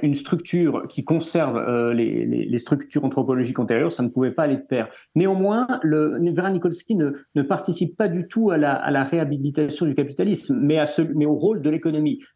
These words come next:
Mais du point de vue qui est le sien, c'est une féministe que je qualifierais de gauche, enfin ça c'est à elle de, de, de répondre, de voir si elle est d'accord.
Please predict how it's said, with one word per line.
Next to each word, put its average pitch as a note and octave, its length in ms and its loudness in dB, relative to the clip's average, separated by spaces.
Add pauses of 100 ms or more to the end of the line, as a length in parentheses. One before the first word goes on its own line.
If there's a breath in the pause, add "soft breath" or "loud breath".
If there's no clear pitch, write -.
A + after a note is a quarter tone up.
Mais A2+ 80 2
du D3 140 0
point G3 180 0
de C#3+ 80 0
vue E3 260 0
qui E3 140 2
est C#3 40 2
le B2+ 80 0
sien, G3 360 -2 (180 loud breath)
c'est F#3 260 0
une G3+ 120 0
féministe F#3 640 0 (140)
que E3 140 4
je C3+ 180 2
qualifierais D3+ 720 0
de C#3 120 0
gauche, D#3+ 480 2
enfin B2+ 240 -2
ça C3 160 -2
c'est C3+ 100 -2
à B2 140 2
elle C#3 100 2
de, A#2+ 160 2
de, A#2+ 160 -2
de A#2+ 140 -2
répondre, A#2+ 340 0
de B2 60 2
voir A#2 160 0
si - 120 -2
elle A#2+ 60 0
est A#2+ 80 2
d'accord. B2 340 0